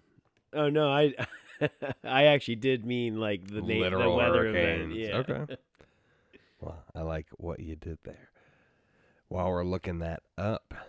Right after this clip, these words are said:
Speaker 2: and feel free to interrupt me as soon as you see it, we'll move on over to Major League Baseball. The Rockies, Ryan Feltner. Ryan Feltner, he got drilled in the head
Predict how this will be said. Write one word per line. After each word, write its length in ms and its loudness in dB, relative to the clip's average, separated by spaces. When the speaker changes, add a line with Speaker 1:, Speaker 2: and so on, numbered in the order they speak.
Speaker 2:
and 80 -14
feel 140 -6
free 180 -6
to 80 -4
interrupt 300 -4
me 100 -8
as 140 -12
soon 180 -8
as 140 -14
you 60 -14
see 240 -8
it, 140 -8
we'll 180 -8
move 320 0
on 240 -2
over 500 -6
to 100 -8
Major 500 -6
League 480 -12
Baseball. 840 -4
The 100 -8
Rockies, 680 -4
Ryan 500 0
Feltner. 540 -4
Ryan 400 -4
Feltner, 440 -6
he 160 -2
got 300 -2
drilled 460 -2
in 120 -4
the 80 -4
head 400 -4